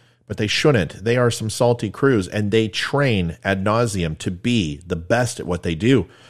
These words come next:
We may have the equipment, but there is some disturbing reality to it. We're gonna talk about that tonight. <sighs>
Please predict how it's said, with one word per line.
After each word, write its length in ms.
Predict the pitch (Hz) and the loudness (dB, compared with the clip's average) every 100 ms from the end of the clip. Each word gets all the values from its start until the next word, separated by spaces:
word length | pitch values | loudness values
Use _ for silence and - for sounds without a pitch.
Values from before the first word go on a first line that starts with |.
| - _ | -20 _
We 120 | 101 | -2
may 120 | 117 | 2
have 200 | 131 123 | 2 2
the 80 | 120 | 0
equipment, 420 | 107 131 123 98 | 0 0 0 -2
but 80 | 98 | -2
there 140 | 110 110 | 2 2
is 100 | - | 2
some 140 | 95 | -2
disturbing 560 | 90 - 110 104 95 90 | -2 0 2 2 2 0
reality 440 | 92 110 123 92 | 0 2 2 0
to 180 | - 98 | -2 -4
it. 80 | 95 | -2
We're 80 | 127 | -2
gonna 100 | 117 | -2
talk 240 | 113 123 | -2 -2
about 160 | 92 78 | -4 -4
that 160 | 82 | -6
tonight. 420 | - 107 117 - - _ _ _ _ _ _ _ _ _ _ - _ _ _ _ _ _ _ _ _ _ _ | -4 -2 -2 -2 -12 _ _ _ _ _ _ _ _ _ _ -20 _ _ _ _ _ _ _ _ _ _ _
<sighs> 60 | _ | _